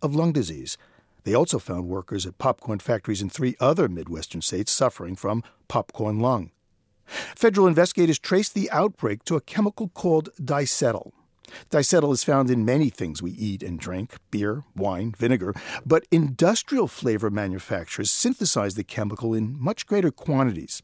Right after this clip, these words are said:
and it can become airborne in popcorn factories when it's mixed with hot oil or sprayed on kernels of corn to give them that buttery flavor.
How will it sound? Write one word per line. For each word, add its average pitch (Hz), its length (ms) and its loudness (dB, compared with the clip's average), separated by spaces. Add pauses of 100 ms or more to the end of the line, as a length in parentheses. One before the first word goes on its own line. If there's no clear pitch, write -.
(200)
and 120 100 2
it 123 80 -2
can 127 140 -2
become 151 420 -4
airborne 110 500 0
in 113 120 0
popcorn 127 480 0
factories 143 580 -2 (300)
when 98 100 -6
it's - 160 -10
mixed - 260 0
with 85 140 -6
hot 123 240 2
oil 117 340 2
or - 140 -16
sprayed 113 420 0
on 98 200 -4
kernels 113 420 -2
of - 140 -10
corn 113 320 -2
to 101 100 -14
give 104 160 -2
them 92 160 -4
that 92 220 -8 (180)
buttery 127 300 2
flavor. - 480 -12